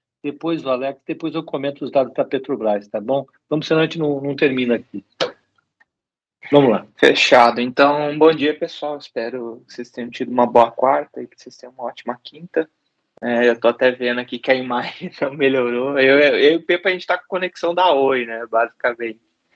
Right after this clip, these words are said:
Speaker 2: <laughs> Bom, vamos lá, né? Ah,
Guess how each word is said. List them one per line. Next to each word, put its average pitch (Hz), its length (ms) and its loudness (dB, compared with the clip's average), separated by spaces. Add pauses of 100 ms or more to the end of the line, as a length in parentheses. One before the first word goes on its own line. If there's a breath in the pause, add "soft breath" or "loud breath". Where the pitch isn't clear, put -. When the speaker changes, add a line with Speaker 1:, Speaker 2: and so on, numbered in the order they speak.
(300 loud breath)
Speaker 2:
<laughs> - 600 -16 (320)
Bom, 135 380 6 (100)
vamos 170 320 4
lá, 139 260 4
né? 127 380 -6
Ah, 135 960 -2